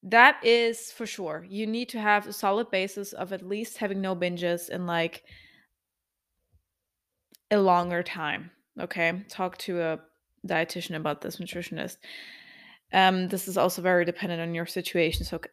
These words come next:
I can't say after, like, four months you can start calorie counting. No.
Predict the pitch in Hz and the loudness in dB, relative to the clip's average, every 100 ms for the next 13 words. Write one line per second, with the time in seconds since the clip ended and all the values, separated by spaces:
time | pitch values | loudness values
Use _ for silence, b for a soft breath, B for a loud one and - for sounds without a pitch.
0 | - 185 185 - 180 175 - 165 165 160 | 2 2 4 -2 -4 -2 2 4 6 4
1 | 165 175 156 - 190 170 160 - - 180 | 2 0 -2 0 0 2 -2 -4 -8 -6
2 | 165 - 170 160 - - 170 - - 165 | -6 -6 -6 -6 -6 -6 -6 -6 -8 -6
3 | 165 170 | -2 -4